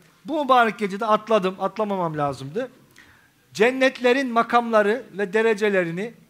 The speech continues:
Cennetül Meva olsun, derecelerini ziyaret etti, gezdi vesaire. Ondan sonra ancak İdris aleyhisselam gibi mübarek, sevgili peygamberimiz, peygamberimiz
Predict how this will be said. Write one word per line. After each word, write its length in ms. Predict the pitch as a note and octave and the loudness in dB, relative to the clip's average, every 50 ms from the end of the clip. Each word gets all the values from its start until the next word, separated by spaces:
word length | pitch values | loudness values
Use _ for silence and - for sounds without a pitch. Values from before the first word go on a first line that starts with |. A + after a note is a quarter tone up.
| _ _ _ _ _ _ - | _ _ _ _ _ _ -2
Cennetül 420 | G3+ G#3+ G#3+ G#3+ G#3 G#3 G#3+ G3+ | -2 -2 0 -2 -4 -4 -6 -6
Meva 460 | F#3+ F#3+ G3+ G3 F#3 G3 G3+ G3 F#3 | -4 -4 -6 -4 0 2 4 4 4
olsun, 380 | E3+ - - F#3+ G3 G#3+ F#3+ F3+ | 2 0 -4 -10 -12 -12 -8 -4
derecelerini 640 | G3 G3+ G3 F#3+ F3 F3+ E3+ E3 D#3+ F3+ G3+ G3+ F3 - _ _ _ _ _ - | -2 -2 -2 -2 -2 -2 -2 -2 -4 -6 -8 -14 -16 -20 _ _ _ _ _ -18
ziyaret 500 | C3+ D#3+ G#3+ A3+ G#3+ G#3 G#3 G3+ G3 G3 | -10 -4 0 2 4 4 4 2 0 -2
etti, 320 | E3+ D3 - - G3+ F#3 | -6 -8 -8 -12 -14 -6
gezdi 440 | D#3+ G3 G#3 G#3 F#3 E3 D3+ F#3 G3 | 0 2 2 2 2 0 -4 -6 -2
vesaire. 600 | G3+ G3 - - F#3 E3+ D#3 D3+ E3 G#3+ B3 B3 G3+ - - - _ _ _ | -2 -2 -2 0 0 0 0 0 0 -2 -4 -4 -8 -12 -20 -20 _ _ _
Ondan 320 | - F3 F3+ F3 E3+ E3 D#3 | -14 -12 -8 -6 -6 -6 -6
sonra 260 | - - F3+ F#3 F3 | -6 -8 -8 -6 -2
ancak 460 | G3 C4+ D#4+ D4 B3+ G3 G3+ A3+ - - - _ _ _ _ _ _ _ _ _ _ _ _ _ _ _ - | 0 0 0 0 2 0 0 0 0 -6 -20 _ _ _ _ _ _ _ _ _ _ _ _ _ _ _ -8
İdris 380 | G3+ A#3 A#3 B3+ C#4 D4 - C#4+ | -6 -6 -4 -4 -4 -2 0 2
aleyhisselam 580 | C#4 B3+ B3 - - C4 A#3+ B3+ B3+ C4 A#3+ | 2 2 2 0 0 0 2 2 2 0 -2
gibi 320 | G#3 G3 E3 E3+ G3+ D4+ - - _ _ - | -4 -6 -4 -4 -6 -8 -10 -16 _ _ -12
mübarek, 540 | E3+ F3 E3+ E3+ E3 D#3+ F3 G#3+ A#3 - - _ _ _ _ _ _ _ _ _ _ _ _ _ _ _ _ _ _ _ _ _ _ _ _ _ _ _ _ _ _ _ _ _ _ _ _ _ _ | -8 -4 0 0 2 2 0 -2 -4 -6 -16 _ _ _ _ _ _ _ _ _ _ _ _ _ _ _ _ _ _ _ _ _ _ _ _ _ _ _ _ _ _ _ _ _ _ _ _ _ _
sevgili 500 | - - - - G3+ A#3 C4 C4+ C#4 C4+ | -20 -10 -4 0 0 0 0 0 -4 -2
peygamberimiz, 840 | - B3 B3+ C4 B3 B3 B3 A3 G#3 G3 E3+ E3+ G3 A#3 - - - - _ _ _ _ _ _ _ _ _ _ - | 0 0 0 2 2 0 0 2 0 0 -2 -2 -6 -10 -12 -14 -20 -20 _ _ _ _ _ _ _ _ _ _ -6
peygamberimiz 720 | F#3 G3+ G3 G3 F#3+ F#3 E3+ D#3+ D3+ E3 G3+ A3+ - - | -4 -4 -2 -2 -2 -4 -4 -6 -6 -8 -10 -12 -16 -18